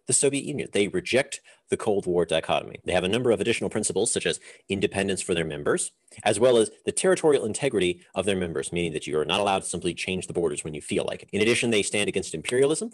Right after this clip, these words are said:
For most of nam's history, many states were still under formal imperialism, neocolonialism, racism, and intervention in other countries' affairs. Uh, nam countries are from Latin America, Africa,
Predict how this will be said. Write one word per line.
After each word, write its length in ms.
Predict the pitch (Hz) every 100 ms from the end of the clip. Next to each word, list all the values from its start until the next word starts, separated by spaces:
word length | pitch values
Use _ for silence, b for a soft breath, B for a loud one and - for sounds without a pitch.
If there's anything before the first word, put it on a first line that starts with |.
| -
For 100 | 95
most 280 | 90 98 92
of 60 |
nam's 260 | 95 92 -
history, 360 | 104 - 123 -
many 340 | 98 101 92 -
states 340 | - 98 -
were 60 | 90
still 280 | - 101 82
under 140 | 82
formal 320 | - 87 80
imperialism, 540 | - 120 117 113 110 - B B -
neocolonialism, 840 | 107 127 123 117 110 107 101 101 B B 95
racism, 480 | 104 104 95 95 - -
and 240 | 87 85 - _ -
intervention 600 | 95 92 90 82 78 - 87
in 120 | 80
other 180 | 78 -
countries' 320 | 80 80 69
affairs. 360 | - - - 104
Uh, 220 | 98 95 98
nam 300 | 104 127 143
countries 360 | 120 107 92
are 120 | 90
from 200 | 87 87
Latin 220 | 78 98 117
America, 460 | 92 85 87 82 -
Africa, 520 | 95 90 85 76